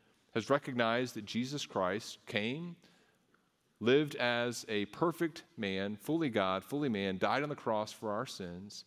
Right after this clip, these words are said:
rose from the dead, and God offers us eternal life through faith in Jesus Christ and Jesus Christ alone. So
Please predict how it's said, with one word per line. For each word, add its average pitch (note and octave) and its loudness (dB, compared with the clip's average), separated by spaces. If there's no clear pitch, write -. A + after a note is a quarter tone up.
rose C#3 4
from D#3 -6
the B2 0
dead, F2+ -6
and A#2 0
God C3 4
offers C#3 0
us G#2+ -2
eternal D3 -2
life F#2+ -2
through A2 0
faith A#2 -2
in A#2+ -4
Jesus B2+ -6
Christ G2+ -2
and C3 -6
Jesus A2+ -4
Christ A#2 -2
alone. D#3 -2
So A2+ 2